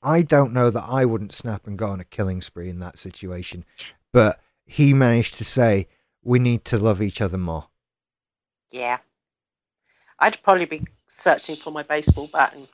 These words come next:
Speaker 2: <laughs> going and hunting down some motherfuckers personally. So I'm in awe of people who can have that much composure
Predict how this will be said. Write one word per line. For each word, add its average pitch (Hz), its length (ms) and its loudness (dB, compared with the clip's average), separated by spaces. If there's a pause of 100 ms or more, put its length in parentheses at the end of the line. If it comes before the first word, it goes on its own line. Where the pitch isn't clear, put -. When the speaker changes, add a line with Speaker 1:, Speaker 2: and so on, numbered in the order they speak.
Speaker 2:
<laughs> - 200 -8
going 196 140 6
and 165 80 0
hunting 151 240 0
down 143 200 2
some 135 180 -14
motherfuckers 139 580 -2 (180)
personally. 135 500 -2 (540)
So 151 480 4
I'm 156 380 2
in 175 260 2
awe 165 320 4 (140)
of - 140 -18
people 147 340 -10
who 139 140 -12 (440)
can 143 120 -12
have 147 200 -4
that 143 180 0
much - 440 -6 (360)
composure 151 680 0